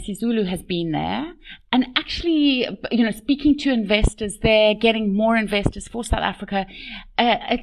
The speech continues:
it's, it's surprising when you actually see it, how many famous, like, I think it's Boshendal, you know, so, so vineyards, hotels, major hotels,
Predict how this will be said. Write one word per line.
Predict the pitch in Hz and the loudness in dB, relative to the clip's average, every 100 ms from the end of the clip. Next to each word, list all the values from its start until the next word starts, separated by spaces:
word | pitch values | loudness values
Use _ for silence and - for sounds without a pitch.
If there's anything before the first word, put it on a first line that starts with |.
| - | -4
it's, | 226 - 226 - | -4 -4 -6 -4
it's | 226 - - | -6 -6 -8
surprising | 240 - 294 349 285 | -6 -4 -4 0 0
when | 226 | 2
you | 208 | 0
actually | 208 208 - 226 | -2 -2 -2 -2
see | - - 254 | -6 -2 2
it, | 170 - | 2 0
how | - - 247 247 | -6 -2 0 0
many | 233 220 220 220 214 208 - - - - - _ | 0 -2 -4 -4 -6 -6 -12 -18 -20 -20 -20 _
famous, | 285 302 285 233 - | 0 2 0 -2 -6
like, | - | -10
I | 196 | -8
think | 233 202 | -10 -12
it's | - | -16
Boshendal, | 220 208 - 240 226 233 226 226 220 | -18 -14 -8 -6 -2 -2 -2 -4 -4
you | - 233 | -4 -4
know, | 220 226 | -4 -8
so, | 220 247 214 185 | -8 -4 -2 -2
so | - 233 208 | -4 -4 -2
vineyards, | 180 190 254 247 233 202 180 160 - - - - | -4 0 2 2 0 -2 -2 -6 -8 -8 -6 -8
hotels, | - 254 262 - - 233 190 | -6 -6 -4 -4 -4 -8 -10
major | 226 254 277 262 240 | -6 -4 -4 -4 -4
hotels, | 240 240 233 | -4 -2 -2